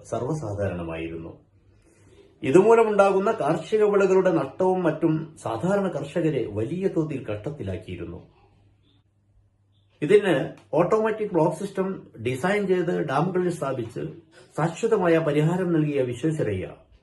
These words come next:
തന്റെ ദിഷണാവൈഭവം സാമൂഹ്യ നന്മക്ക് ഉപയോഗപ്പെടുത്തിക്കൊണ്ട് മാതൃക സൃഷ്ടിക്കുകയായിരുന്നു. ലോകത്ത്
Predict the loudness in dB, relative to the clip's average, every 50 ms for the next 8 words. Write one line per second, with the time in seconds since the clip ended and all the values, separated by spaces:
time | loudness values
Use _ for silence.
0 | _ _ _ _ _ _ _ _ _ _ _ -2 0 2 4 4 2 2 0 0
1 | 0 0 2 2 2 2 2 2 2 2 0 0 0 0 0 0 0 -2 -2 0
2 | 0 2 2 2 2 2 0 0 0 0 0 0 2 0 -2 0 0 0 0 0
3 | -2 -4 -6 -4 -4 -4 -2 -2 -4 -4 -4 -6 -4 -4 -4 -4 -4 -4 -6 -8
4 | -10 -10 -12 -10 -8 -8 -8 -8 -8 -10 -12 -14 -14 -16 -18 -20 _ _ _ _
5 | _ _ _ _ _ _ -20 _ _ -12 2 6 8 8 10 8 6 4 4